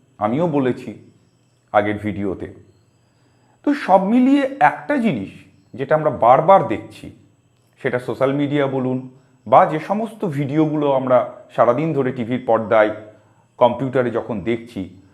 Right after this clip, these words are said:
তার কমেন্টগুলো কখনো পড়ে দেখেছেন? সেই কমেন্টগুলো পড়লে বোঝা যাবে,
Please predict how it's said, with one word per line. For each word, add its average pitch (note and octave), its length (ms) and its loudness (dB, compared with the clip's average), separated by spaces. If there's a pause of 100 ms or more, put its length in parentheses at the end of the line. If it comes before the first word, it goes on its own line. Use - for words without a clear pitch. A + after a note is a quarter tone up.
(120)
তার A3+ 100 0
কমেন্টগুলো A3+ 760 4
কখনো G#3 440 -4
পড়ে F#3 160 -4
দেখেছেন? E3+ 400 -10 (1400)
সেই F#3 120 -6
কমেন্টগুলো A#3 640 2
পড়লে E3+ 320 0
বোঝা C#3+ 300 -2
যাবে, F#2 300 0